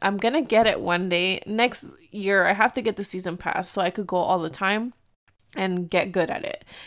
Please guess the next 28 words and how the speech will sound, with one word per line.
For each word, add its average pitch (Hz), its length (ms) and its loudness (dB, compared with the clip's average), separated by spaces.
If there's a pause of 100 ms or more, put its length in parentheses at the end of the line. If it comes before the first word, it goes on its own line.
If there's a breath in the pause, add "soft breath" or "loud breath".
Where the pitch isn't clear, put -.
(100)
because 208 240 0
it's 190 200 -4
one 190 140 2
of 226 80 0
my 233 120 2 (140)
goals 190 240 2
in 165 140 -4
life. 180 300 -8
Like, 175 160 -4
I've 226 180 6
seen 269 220 -4
some 254 180 -4
little 247 160 2
babies 240 360 0
do 247 160 0
it. 233 60 4
I've 233 160 2
seen 233 200 -6
some 220 180 -2
older 214 400 0
people 220 400 -2
do 208 220 0
it, 208 200 -2 (460 loud breath)
and 214 260 0
I'm 196 240 4
gonna 269 180 0
get 226 220 0
it. 220 200 -4